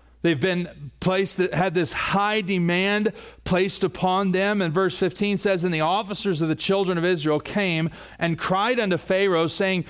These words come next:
'Wherefore dealest thou thus with thy servant?'" Hey, why are you beating on us?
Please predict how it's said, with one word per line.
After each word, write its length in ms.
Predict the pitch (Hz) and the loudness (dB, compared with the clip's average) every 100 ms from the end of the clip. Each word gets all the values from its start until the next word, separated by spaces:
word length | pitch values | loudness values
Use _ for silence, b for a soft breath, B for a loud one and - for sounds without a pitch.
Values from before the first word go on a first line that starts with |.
| B | B
'Wherefore 540 | - 147 254 302 330 311 | -2 2 2 2 2 2
dealest 560 | 208 294 349 330 - | 2 2 2 2 0
thou 240 | 269 269 269 | 0 0 0
thus 380 | 240 311 269 - B - | 0 0 -2 -6 B -2
with 140 | 262 | 0
thy 180 | 294 302 | 0 0
servant?'" 400 | - 339 330 262 | 0 2 2 0
Hey, 200 | 339 311 | 2 2
why 480 | 214 277 339 480 453 | 0 0 0 2 0
are 80 | 359 | 2
you 200 | 339 349 | 2 2
beating 440 | 330 339 359 349 | 0 2 2 2
on 220 | 320 277 | 2 2
us? 500 | 269 - - - - | 2 0 0 -2 -4